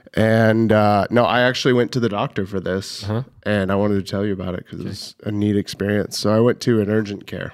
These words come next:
Speaker 2: Mm-hmm.
Speaker 1: typically known for
Speaker 2: Great service.
Speaker 1: great service, but also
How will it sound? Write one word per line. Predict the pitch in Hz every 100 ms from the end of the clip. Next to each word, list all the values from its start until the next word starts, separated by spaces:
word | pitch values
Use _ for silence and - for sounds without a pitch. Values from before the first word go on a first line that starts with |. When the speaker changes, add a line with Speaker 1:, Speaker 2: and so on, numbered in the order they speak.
| _
Speaker 2:
Mm-hmm. | 101 104 117 127 _ _ _
Speaker 1:
typically | - 117 117 113 107
known | 101 104 104 98
for | 101 101 95 90 90 _ _ _ _
Speaker 2:
Great | 98 95
service. | - 78 76 - - -
Speaker 1:
great | 143 123
service, | 127 120 113 -
but | 127
also | 156 147 139